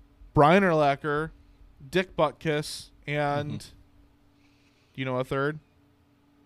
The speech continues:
Speaker 1: by chance?
Speaker 2: Mm.
Speaker 1: Mike?
Speaker 2: Um, S-, a Singletary?
Speaker 1: Yep.
Speaker 2: Yep, yep.
Speaker 1: Like, it's the, the Bear, it's the Bears' strength.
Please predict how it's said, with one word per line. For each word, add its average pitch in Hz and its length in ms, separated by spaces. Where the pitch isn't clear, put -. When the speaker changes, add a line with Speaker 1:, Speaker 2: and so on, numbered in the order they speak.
Speaker 1:
by 143 100
chance? - 380
Speaker 2:
Mm. 117 380
Speaker 1:
Mike? 135 480
Speaker 2:
Um, 117 340
S-, - 240
a 110 120
Singletary? 117 560
Speaker 1:
Yep. 165 200
Speaker 2:
Yep, 107 180
yep. - 140
Speaker 1:
Like, 165 300
it's 185 280
the, 160 220
the 156 180
Bear, 175 320
it's 196 140
the 185 100
Bears' 190 500
strength. - 840